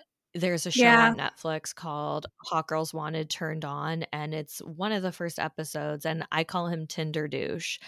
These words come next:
Speaker 1: but that's his whole thing, is that he lives in Vegas and he has Tinder, and he tells all these girls that, like, he's interested in them and they're so beautiful and they're not his type at
Speaker 2: They're
Speaker 1: all, but he likes
Speaker 2: special.
Speaker 1: them, and he,
Speaker 2: Ugh.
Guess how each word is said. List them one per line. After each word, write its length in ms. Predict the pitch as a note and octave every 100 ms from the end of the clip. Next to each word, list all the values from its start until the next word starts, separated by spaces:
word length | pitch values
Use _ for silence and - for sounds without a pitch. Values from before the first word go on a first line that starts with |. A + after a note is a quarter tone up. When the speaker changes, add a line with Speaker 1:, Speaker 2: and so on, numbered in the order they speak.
| - - - -
Speaker 1:
but 340 | F3 E3 D#3 -
that's 280 | D#3+ D#3+ -
his 160 | D#3+
whole 180 | - D3+
thing, 340 | - G#3+ G3+ F#3
is 220 | E3+ D#3+
that 220 | F3 D#3+
he 520 | - F3+ E3 E3 D#3+ -
lives 240 | E3 D#3+
in 140 | F3 D#3+
Vegas 520 | E3 E3 E3+ E3 E3
and 120 | E3
he 160 | D#3 D#3+
has 280 | D#3+ D3+ -
Tinder, 380 | F3 D#3 D#3
and 120 | D#3+ E3+
he 100 | D#3+
tells 300 | - D#3+ D#3+
all 220 | - D#3+
these 220 | D#3+ D3+
girls 340 | - D#3 D3+ C#3+
that, 180 | D3+ -
like, 280 | D3+ D3+
he's 180 | - E3
interested 560 | - E3 - D#3 - D3+
in 120 | D#3+
them 260 | D#3+ D3+ D#3
and 260 | D3+ D3+ D3+ - - - _
they're 140 | F3+ D#3+
so 180 | - E3+
beautiful 480 | E3 D#3 - D#3
and 100 | D#3+
they're 100 | D#3+ D#3+
not 240 | D#3 D3
his 140 | D#3+
type 240 | - D#3+ D#3
at 100 | D3+
Speaker 2:
They're 160 | C4+ C4
Speaker 1:
all, 100 | D4
but 120 | -
he 180 | A#3+ D#3+
likes 320 | C4+ B3+ A#3
Speaker 2:
special. 20 |
Speaker 1:
them, 240 | - D3 D3
and 120 | D3+
he, 280 | D3+ D#3 E3+ - -
Speaker 2:
Ugh. 260 | B3 G#3+